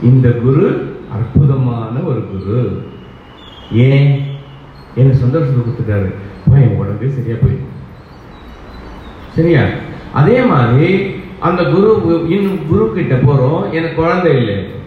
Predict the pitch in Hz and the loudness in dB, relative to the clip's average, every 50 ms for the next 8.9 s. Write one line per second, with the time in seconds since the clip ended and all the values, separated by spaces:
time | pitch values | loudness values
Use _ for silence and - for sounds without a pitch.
0 | - - - - - - - 117 139 156 165 165 165 170 185 196 202 185 160 147 | -18 -20 -20 -20 -20 -10 -2 0 2 2 2 2 2 2 0 0 0 0 0 0
1 | 143 139 147 151 156 165 156 151 147 131 131 135 147 143 135 139 147 147 139 135 | 0 0 0 -2 -2 -2 -2 -2 0 0 0 0 0 0 0 0 0 0 -2 -2
2 | 135 135 143 135 127 139 170 165 151 135 123 120 113 - - - - - - - | -2 -2 -2 -2 -2 0 0 2 2 2 2 0 -4 -6 -8 -12 -14 -16 -12 -4
3 | 117 131 139 131 120 - - 185 202 - - - - - - 120 127 131 127 117 | -2 0 0 2 0 0 -2 -2 -4 -4 -6 -8 -8 -2 0 2 4 4 4 2
4 | - - 127 113 110 107 104 95 92 - 120 120 - 120 110 107 127 175 196 - | 0 -2 -2 -4 -4 -4 -4 -6 -4 -2 -2 2 2 4 4 4 4 2 2 -2
5 | - - - - - 208 220 202 - 202 240 - 143 143 135 127 131 117 - - | -4 -8 -8 -2 0 0 0 2 2 4 4 4 4 4 4 4 2 2 0 -2
6 | 101 - - - 131 117 - - - - - - - - - - - - - - | -4 -6 -4 -4 -4 -4 -4 -6 -10 -12 -12 -14 -14 -16 -16 -18 -18 -20 -20 -20
7 | - - - - - - - - - - - - - - - - - - - - | -20 -20 -20 -20 -20 -20 -20 -20 -20 -20 -20 -20 -20 -20 -20 -20 -20 -20 -20 -20
8 | - - - - - - - - 113 117 120 123 151 196 240 - - - - | -20 -20 -20 -20 -20 -16 -8 -2 2 4 4 4 4 4 2 0 0 -4 -8